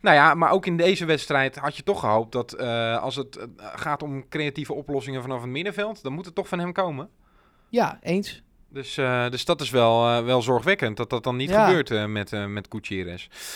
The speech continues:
Speaker 1: Daarvoor stond, eh, in de eerste twintig minuten Pereiro, daarna Bergwijn eigenlijk het grootste deel van de wedstrijd. Ook toen Iataren in het veld kwam,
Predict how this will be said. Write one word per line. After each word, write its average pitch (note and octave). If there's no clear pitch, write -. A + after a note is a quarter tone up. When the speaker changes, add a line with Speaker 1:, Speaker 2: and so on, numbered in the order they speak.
Speaker 1:
Daarvoor F3+
stond, G3
eh, D3
in D#3+
de D#3
eerste F#3+
twintig E3+
minuten D3
Pereiro, C#3
daarna C3
Bergwijn F3+
eigenlijk F3+
het -
grootste E3
deel D#3+
van -
de C#3+
wedstrijd. D#3+
Ook F#3
toen D3
Iataren D3+
in D3
het C#3+
veld D3
kwam, C3